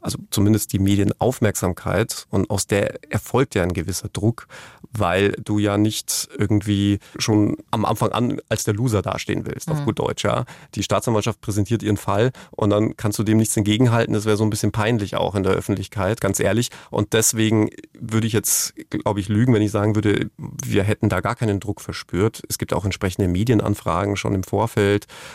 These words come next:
Speaker 1: Und wenn es dann, ohne den lokalen Medien in München zu nahe zu treten, aber dann plötzlich die Bundesmedien sind, die dann,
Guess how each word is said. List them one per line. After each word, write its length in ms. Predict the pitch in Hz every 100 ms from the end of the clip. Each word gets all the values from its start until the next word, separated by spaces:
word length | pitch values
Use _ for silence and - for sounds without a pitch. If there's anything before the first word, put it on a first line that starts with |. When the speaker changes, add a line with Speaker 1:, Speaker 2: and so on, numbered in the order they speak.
| -
Speaker 1:
Und 340 | - 95 98 - -
wenn 200 | 92 98
es 120 | -
dann, 280 | 95 101 101 - - _ -
ohne 200 | 104 92
den 340 | 101 98 - -
lokalen 520 | - 104 - 95 101
Medien 260 | 104 107 101
in 60 |
München 260 | 101 120 107
zu 140 | -
nahe 220 | 95 92 117
zu 120 | 110
treten, 400 | - 113 113 104
aber 160 | 104
dann 140 | 98 95
plötzlich 380 | 104 - 98 -
die 100 | 95
Bundesmedien 680 | 110 139 120 104 92 98
sind, 240 | 90 98 107
die 100 | 104
dann, 280 | 101 101